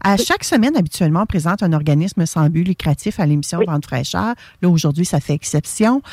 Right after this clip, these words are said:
Speaker 1: Mais, euh, est-ce qu'il y a un organisme sans but lucratif qui aide les parents ou les personnes qui ont des besoins bucco-dentaires ?
Speaker 2: Euh, je sais qu'il y a la clinique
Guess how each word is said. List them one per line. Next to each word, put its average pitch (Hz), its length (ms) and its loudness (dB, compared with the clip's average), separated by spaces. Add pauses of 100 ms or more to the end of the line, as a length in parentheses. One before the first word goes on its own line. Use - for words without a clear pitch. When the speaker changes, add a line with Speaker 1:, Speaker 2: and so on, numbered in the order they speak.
(340)
Speaker 1:
Mais, 170 400 4
euh, 156 60 4 (500)
est-ce - 360 -6
qu'il - 220 -6
y - 20 2
a 539 340 0
un 160 180 4
organisme 160 600 0
sans 151 220 0
but 196 180 -2
lucratif 175 720 -2 (540)
qui 160 280 -2
aide 269 440 0
les 160 160 2 (160)
parents 233 560 0 (1120)
ou 160 200 2
les 156 200 4
personnes 226 720 0 (300)
qui 185 100 0
ont 170 120 4
des 165 140 2
besoins 160 460 -2
bucco-dentaires ? 175 1000 -2 (1500)
Speaker 2:
Euh, 233 160 2
je 262 60 2
sais 277 280 0
qu'il 359 180 0
y 233 40 2
a 220 60 0
la 214 140 0
clinique 240 440 -4